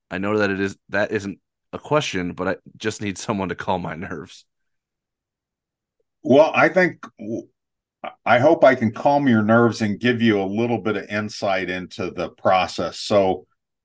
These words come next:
Speaker 2: this is what happens when there's a coaching search. Sometimes a reporter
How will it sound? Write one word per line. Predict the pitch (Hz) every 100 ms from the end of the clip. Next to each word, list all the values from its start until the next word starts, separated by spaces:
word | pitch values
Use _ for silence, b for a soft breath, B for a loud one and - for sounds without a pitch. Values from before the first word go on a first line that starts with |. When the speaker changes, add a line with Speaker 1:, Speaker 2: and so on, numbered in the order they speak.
| _ _ _ _ _
Speaker 2:
this | 156 175
is | 170 131
what | 123 110
happens | 120 107 101 98 -
when | 98 90
there's | 90 85
a | 92
coaching | - 101 90 90 85 87 _
search. | - 98 87
Sometimes | - 135 135 139 123
a | 110
reporter | 101 98 - 131 120 113 110 107